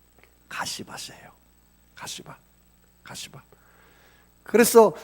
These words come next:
하나님 말씀을 받을 때 너무 기쁘고 좋고, "하, 할렐루야, 해보자, 살아가자." 자기 의지가 그래도 있어요. 자기 의지가 있어요.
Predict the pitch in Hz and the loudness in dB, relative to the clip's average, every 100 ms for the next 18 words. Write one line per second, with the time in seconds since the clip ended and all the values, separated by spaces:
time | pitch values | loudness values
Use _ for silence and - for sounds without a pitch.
0 | - 240 254 262 208 185 208 226 208 156 | -4 4 6 6 8 8 8 6 6 8
1 | 190 226 - 214 196 180 185 427 453 494 | 6 6 6 6 6 8 10 12 12 12
2 | 494 466 403 - - - 220 202 190 - | 10 10 6 4 -6 -2 4 6 4 4
3 | 196 202 - 214 202 - - - - - | 6 6 8 8 8 4 -6 -4 -4 -4
4 | - 202 220 196 185 202 180 170 - - | -2 2 4 6 8 6 4 0 -8 -20
5 | - - 226 208 202 196 180 170 214 208 | -8 0 6 8 8 6 4 0 2 4
6 | 180 185 208 185 - - - _ - 165 | 4 4 2 0 -6 -12 -20 _ -6 -2
7 | 190 196 147 202 190 214 208 165 160 123 | 2 2 2 -2 4 4 4 4 4 2
8 | 117 120 98 - _ _ _ _ _ _ | -2 -6 -10 -12 _ _ _ _ _ _
9 | _ _ _ _ _ - 123 139 127 123 | _ _ _ _ _ -14 -4 0 0 0
10 | 120 101 - 107 | -4 -4 -8 -12